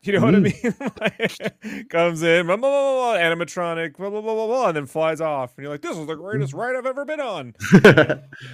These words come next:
Speaker 1: <laughs>
Speaker 2: Dude, my, my vision is toast today. I tr-, I tried to play the, my Nintendo Switch the last couple of days, and it's messed my eyes up. Um,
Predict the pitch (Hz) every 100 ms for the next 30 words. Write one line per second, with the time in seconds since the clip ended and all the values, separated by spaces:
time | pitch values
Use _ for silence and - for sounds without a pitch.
0 | - - 170 - 202 - 220 - - -
1 | _ _ _ _ - - - - - -
2 | 104 87 90 _ _ _ _ - 113 110
3 | - - 110 135 110 107 127 101 92 73
4 | 80 85 - _ - 113 101 - - 104
5 | 82 78 90 - - _ _ _ - 107
6 | - 104 113 120 104 104 113 101 98 95
7 | 101 104 101 113 107 95 - 113 110 -
8 | 113 107 120 117 120 113 117 123 127 71
9 | 73 73 - - _ - 95 104 101 95
10 | 78 - 95 85 71 - _ _ _ _
11 | _ _ _ - 113 107 104